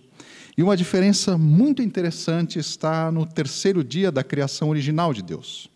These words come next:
A Bíblia nos fala que o Senhor criou ár-, árvores, plantas de todas as espécies, né, vegetais, todo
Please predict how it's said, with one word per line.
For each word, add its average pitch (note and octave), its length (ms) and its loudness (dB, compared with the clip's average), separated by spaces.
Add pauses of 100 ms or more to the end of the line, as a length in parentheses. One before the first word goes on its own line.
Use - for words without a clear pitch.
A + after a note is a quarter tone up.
(500)
A C#3+ 60 -4
Bíblia F3 220 2
nos C#3 180 2
fala E3 320 0
que - 140 -6
o - 20 -8
Senhor C3 300 0
criou A2 320 2
ár-, C#3 500 0
árvores, C3+ 580 -2
plantas D3 580 0
de G#2+ 100 -4
todas A2+ 340 -4
as F2+ 120 -10
espécies, C#3 600 -4
né, A#2+ 120 2
vegetais, A2+ 720 -4
todo B2+ 320 -2